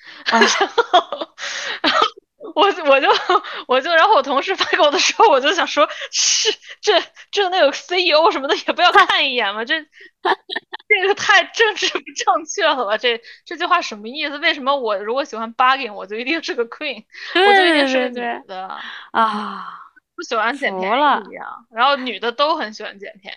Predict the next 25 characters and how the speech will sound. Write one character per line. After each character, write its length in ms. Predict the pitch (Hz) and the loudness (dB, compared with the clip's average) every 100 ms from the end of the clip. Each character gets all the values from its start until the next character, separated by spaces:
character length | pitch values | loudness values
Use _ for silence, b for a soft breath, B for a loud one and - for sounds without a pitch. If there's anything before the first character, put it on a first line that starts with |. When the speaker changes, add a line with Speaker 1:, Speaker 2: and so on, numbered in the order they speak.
| - | -16
Speaker 2:
宜。 180 | - _ _ _ _ 233 | -20 _ _ _ _ -8
还 120 | 233 | 0
有 160 | 277 302 | 2 2
一 40 | |
件 180 | 247 226 | 0 -4
事 100 | 254 | -2
儿 100 | 226 | -4
也 220 | 202 185 | -4 -10
是 160 | 202 233 | -6 -8
很， 240 | 240 190 107 95 _ | -8 -12 -14 _ _
当 180 | 233 233 | -4 -4
时 140 | 226 220 | -4 -6
我 180 | 208 | -8
觉 180 | 190 208 | -10 -10
得 120 | 220 | -8
特 240 | 226 277 208 | -6 -6 -6
别， 100 | 190 | -6
特 80 | 226 | -10
别 120 | 185 | -16
夸 260 | - 190 185 | -10 -8 -8
张， 280 | 185 180 202 | -10 -12 -14
就 120 | 220 | -6
当 220 | 240 247 | -4 -4
时 160 | 247 226 | -4 -6
我， 260 | 208 - | -6 -8